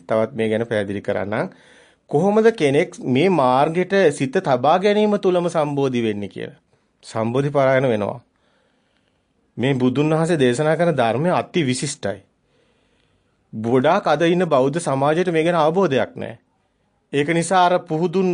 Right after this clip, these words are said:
අ, බ-, අර දෙව්දත්ගේ බණ අහගෙන හිතෙනවා මේ නිරයයි අපායයි ගැන.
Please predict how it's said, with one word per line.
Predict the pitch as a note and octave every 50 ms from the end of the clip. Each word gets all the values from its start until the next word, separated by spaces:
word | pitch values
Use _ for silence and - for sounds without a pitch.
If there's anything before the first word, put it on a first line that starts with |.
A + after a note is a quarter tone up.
| E3 D#3
අ, | D3+ D3+ D3 C#3+ C#3
බ-, | C#3 C3+ B2+ C3+ C#3+ C#3+ C#3
අර | C#3 C3+ C3+
දෙව්දත්ගේ | B2+ C3 C#3+ D3+ E3+ E3 F3+ F3 E3 D#3+ E3+
බණ | D#3 D3 C#3+ D#3+ E3+ E3+
අහගෙන | F3+ D#3+ C#3+ C#3 C#3 C3+ D3 C#3+ C#3 -
හිතෙනවා | C#3+ C3+ C#3+ - E3 D#3 E3 E3 D#3
මේ | D3 D3+ D3+
නිරයයි | C#3+ C#3 C#3 C3+ D3+ D3+ D3+ D3+
අපායයි | C#3 C3 - A2+ A2 G#2 G#2 G#2+
ගැන. | G#2+ A#2+ B2 -